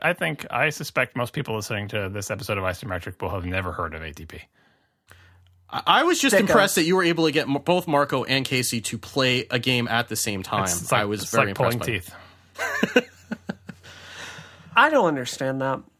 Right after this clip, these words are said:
Speaker 3: I don't understand how anyone, like, people grow up and they're like, "Oh, I don't have time for games. Oh, I just don't do it anymore 'cause it's like, it's just, I just don't have the attention." And I'm like, "No, you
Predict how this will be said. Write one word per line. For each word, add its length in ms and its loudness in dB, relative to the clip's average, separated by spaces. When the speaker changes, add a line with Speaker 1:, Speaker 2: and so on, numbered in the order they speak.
Speaker 3:
I 120 6
don't 280 6
understand 580 4
how 300 0
anyone, 420 4
like, 200 0
people 260 2
grow 300 4
up 220 2
and 100 -2
they're 80 2
like, 280 -2
"Oh, 280 4
I 80 2
don't 200 4
have 200 -4
time 440 -4
for 120 -8
games. 760 0
Oh, 320 6
I 60 2
just 220 2
don't 260 6
do 160 4
it 180 4
anymore 580 0
'cause 160 -6
it's 160 -2
like, 480 2
it's 220 2
just, 260 0
I 80 2
just 200 0
don't 260 2
have 160 2
the 120 4
attention." 380 2
And 80 6
I'm 80 4
like, 240 4
"No, 400 6
you 360 4